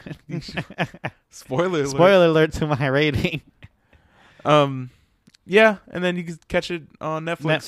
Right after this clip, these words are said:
Speaker 2: finally.
Speaker 1: It's a Netflix exclusive.
Speaker 2: Yeah, and then the,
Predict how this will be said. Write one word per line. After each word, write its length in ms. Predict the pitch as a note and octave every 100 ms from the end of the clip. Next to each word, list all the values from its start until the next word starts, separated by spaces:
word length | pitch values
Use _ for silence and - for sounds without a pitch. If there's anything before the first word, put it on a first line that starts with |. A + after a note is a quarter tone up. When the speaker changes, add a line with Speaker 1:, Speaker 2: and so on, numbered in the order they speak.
| B2+
Speaker 2:
finally. 300 | D3 D3 D3
Speaker 1:
It's 320 | D3 - D#3+
a 40 | D#3
Netflix 400 | D#3 D#3+ D3 -
exclusive. 720 | - - C3+ B2 A2 A#2+ D3
Speaker 2:
Yeah, 400 | C#3+ C#3+ C#3 C3
and 180 | - C#3+
then 440 | D3+ D3 D3 D3 C3+ _ _ _ _ _ -
the, 920 | C#3+ D#3+ D#3+ D#3+ D#3 D#3 D3+ D3+ -